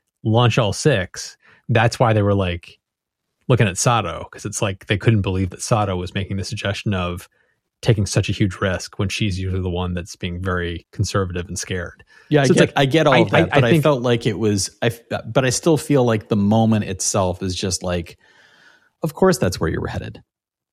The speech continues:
Speaker 2: This
Speaker 1: Yeah,
Speaker 2: episode
Speaker 1: it
Speaker 2: felt like it was full of moments, "Of course this is where you were headed."
Speaker 1: Yeah, of course it's where they were he-, headed, but I'm giving them a little, um, even though there's so much sloppy storytelling here, there is some nice Sato stuff in the
Speaker 2: Yes.
Speaker 1: entire episode.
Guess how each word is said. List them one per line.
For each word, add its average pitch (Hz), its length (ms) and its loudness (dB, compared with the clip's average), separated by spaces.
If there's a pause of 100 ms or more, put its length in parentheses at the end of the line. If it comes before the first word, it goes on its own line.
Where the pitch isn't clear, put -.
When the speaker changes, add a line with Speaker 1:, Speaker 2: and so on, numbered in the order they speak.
(340)
Speaker 2:
This 123 200 4
Speaker 1:
Yeah, - 80 0
Speaker 2:
episode 160 360 6
Speaker 1:
it - 40 -6
Speaker 2:
felt 147 180 2
like 127 140 2
it 127 60 -2
was 113 120 -2
full 139 360 2
of 107 120 2
moments, 113 340 4
"Of 107 200 -8
course 110 460 0
this 92 200 -2
is 92 120 -4
where 90 120 -6
you 110 140 -6
were - 80 -6
headed." - 300 -12 (260)
Speaker 1:
Yeah, 165 120 2
of - 180 0
course 180 260 4
it's 143 180 2
where 131 140 6
they 117 60 6
were 104 100 2
he-, 117 400 0
headed, 101 380 0
but - 100 -2
I'm 117 180 4
giving 131 300 2
them 120 140 2
a - 20 2
little, 107 340 2
um, 90 280 -4 (640)
even 147 180 6
though 151 60 8
there's 135 160 4
so - 180 2
much 143 160 0
sloppy 117 320 0
storytelling 104 560 -2
here, 92 300 -6
there 120 180 -4
is 113 100 -4
some 104 220 2
nice 107 320 0
Sato 87 720 -4
stuff - 500 -10 (140)
in 113 100 2
the 95 60 4
Speaker 2:
Yes. 87 100 0
Speaker 1:
entire 87 220 -6
episode. 98 500 -10